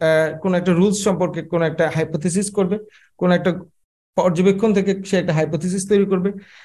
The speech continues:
তারপরে সেখান থেকে সে data collection করবে। এই data collection সে বারংবার করবে এবং এই data কালেকশনের পরে সেটাকে examine করবে এবং examine করে দেখবে এটা আসলে natural যে লটা আছে এটার সাথে সে এটা fit করে কিনা।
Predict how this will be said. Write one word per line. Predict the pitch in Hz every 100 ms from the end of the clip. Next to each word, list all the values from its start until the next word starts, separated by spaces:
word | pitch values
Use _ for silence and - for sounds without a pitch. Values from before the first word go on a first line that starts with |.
| _
তারপরে | 175 185 220
সেখান | 220 208 220
থেকে | 208 208
সে | 208 208
data | 165 170 185
collection | 190 185 185 196
করবে। | 185 180 196 _ _ _ -
এই | 185
data | 190 185 202
collection | 190 190 190 196
সে | 196 190
বারংবার | 165 175 196 202
করবে | 196 175 190 185 _ _ _
এবং | 175 196
এই |
data | 196 185 196
কালেকশনের | 196 190 190 190
পরে | 190 180
সেটাকে | 180 180 180
examine | 170 143 175 190 196
করবে | 185 165 180 - _ _ -
এবং | 180
examine | 190 185 214 208
করে | 208
দেখবে | 180 190 185 202
এটা | 190
আসলে | 185 196
natural | 190 180 185 196 190
যে | 185
লটা | 165 180 208 180
আছে | 151
এটার | 160 151
সাথে | 165 160
সে | 240
এটা | 247 196
fit | - 277 269
করে | 240
কিনা। | 147 123